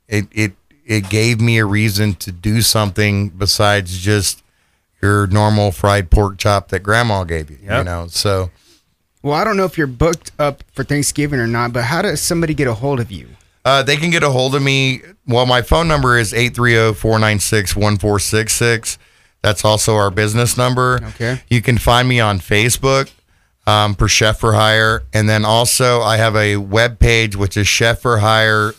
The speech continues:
Speaker 1: slash vigilante vittles dot com.
Speaker 3: Okay. And, uh,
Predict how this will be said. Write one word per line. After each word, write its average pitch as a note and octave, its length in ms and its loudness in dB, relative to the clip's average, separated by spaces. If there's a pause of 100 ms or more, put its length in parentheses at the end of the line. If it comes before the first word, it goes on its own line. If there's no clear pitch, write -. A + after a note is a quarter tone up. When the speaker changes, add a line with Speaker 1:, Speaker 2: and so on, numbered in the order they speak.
Speaker 1:
slash G#2+ 520 2
vigilante G#2+ 720 0
vittles A#2 640 -2 (720)
dot G2+ 300 0
com. F2 300 -2 (580)
Speaker 3:
Okay. G#2 320 -6 (920)
And, A#2+ 220 -2
uh, G#2 260 0